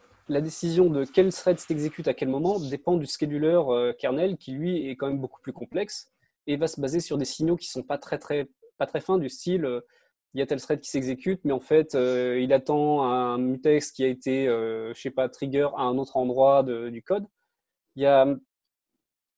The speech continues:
c'est, c'est là qu'il y a un, un coût énorme au thread. Et ils se sont dit, mais on pourrait pas juste prendre des syscalls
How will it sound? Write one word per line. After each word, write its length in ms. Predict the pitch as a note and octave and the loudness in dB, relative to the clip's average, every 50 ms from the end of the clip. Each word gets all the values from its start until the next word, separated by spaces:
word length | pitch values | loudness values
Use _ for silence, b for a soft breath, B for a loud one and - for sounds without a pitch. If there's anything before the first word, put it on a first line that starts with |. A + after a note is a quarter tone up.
| _ - | _ -16
c'est, 280 | - - - - D#3 - | -12 -12 -6 -6 -6 -6
c'est 200 | D#3 - - D#3 | -6 -6 -4 2
là 160 | D#3+ F3+ F#3+ | 4 4 2
qu'il 160 | F#3 - - | 2 0 0
y 40 | D#3+ | 0
a 40 | D#3 | 0
un, 140 | D3+ C#3 C3+ | 2 0 -2
un 240 | C#3 D3+ E3+ D#3 B2 | -2 -4 -6 -8 -10
coût 160 | - - D#3 | -2 0 0
énorme 220 | D3 D#3 D3 C#3+ | 0 2 0 -2
au 40 | C#3 | -4
thread. 260 | - - C3+ B2+ A2+ - - - | -4 -4 -4 -4 -4 -10 -14 -12
Et 60 | - | -12
ils 60 | C3 | -12
se 60 | - - | -10 -4
sont 80 | - | -4
dit, 120 | F3+ A3+ G3+ | -2 -2 0
mais 80 | D3 | -2
on 80 | C3+ B2 | -4 -4
pourrait 180 | - D3 C3+ | -2 -4 -2
pas 160 | C3 F#3+ F#3 E3+ | 0 0 0 0
juste 260 | D3+ D#3+ - - _ _ _ _ _ _ _ | -2 -4 -8 -14 _ _ _ _ _ _ _
prendre 220 | _ - F3+ F#3 | _ -2 0 0
des 60 | D3+ | 0
syscalls 440 | - - C#3+ - - - D#3+ G3 A3+ | -2 -6 -10 -8 -4 -2 -2 -2 -2